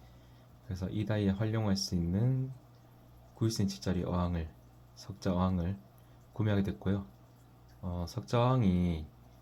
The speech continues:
이제 제 거 같은 경우는 구십에 삼십에 삼십오 센티짜리 어항인데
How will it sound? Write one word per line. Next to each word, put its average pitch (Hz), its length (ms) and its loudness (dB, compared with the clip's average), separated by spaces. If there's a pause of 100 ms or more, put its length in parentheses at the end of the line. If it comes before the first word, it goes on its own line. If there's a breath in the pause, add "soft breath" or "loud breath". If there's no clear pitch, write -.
(460)
이제 - 160 -8
제 - 140 -6
거 - 100 -8
같은 107 320 0
경우는 92 500 0
구십에 95 680 0
삼십에 101 540 -2
삼십오 101 460 -2
센티짜리 87 640 -2
어항인데 80 680 -4